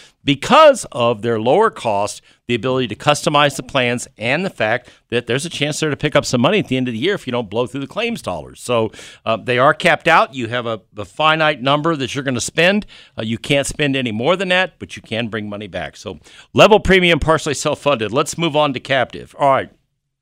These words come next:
There are two captives that we work with. One is the Pareto Contrarian Re, and the other one is the Berkeley Captive.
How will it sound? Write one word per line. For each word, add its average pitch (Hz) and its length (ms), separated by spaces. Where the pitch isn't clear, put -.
There 147 200
are 151 320
two 247 240
captives 170 580
that 139 120
we 135 140
work 123 320
with. 85 200
One 151 280
is 120 220
the 117 80
Pareto 131 380
Contrarian 113 600
Re, 175 320
and 117 140
the 113 80
other 139 180
one 120 300
is 110 240
the - 80
Berkeley 117 420
Captive. - 640